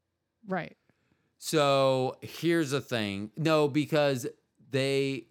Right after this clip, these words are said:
Speaker 2: were feeling bad because they got, they got in a hot tub recently.
Speaker 1: Oh.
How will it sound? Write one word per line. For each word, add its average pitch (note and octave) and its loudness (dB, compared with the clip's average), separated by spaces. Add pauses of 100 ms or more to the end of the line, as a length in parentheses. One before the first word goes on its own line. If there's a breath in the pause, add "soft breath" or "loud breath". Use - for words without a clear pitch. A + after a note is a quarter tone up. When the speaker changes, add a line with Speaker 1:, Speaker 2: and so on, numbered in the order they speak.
Speaker 2:
were A#2+ -2
feeling C3 -2
bad B2 0
because A2 -4
they A#2 -2
got, G#2 -2
they G#2+ -2 (460)
got G#2+ -2
in F2+ -6
a D2 -12
hot - -4
tub D#2+ -8
recently. D#2 -14
Speaker 1:
Oh. G3+ -4